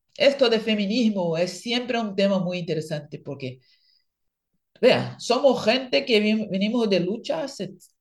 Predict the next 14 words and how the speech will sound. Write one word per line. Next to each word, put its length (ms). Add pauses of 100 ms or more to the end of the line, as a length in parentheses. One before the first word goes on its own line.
(160)
desde 300
siempre. 640
Diáspora 760
es 60
una 240
construcción 640
de 100
lucha, 360 (300)
incluso, 640
¿sí? 460
No 160
solo 320
de, 320 (480)
de, 320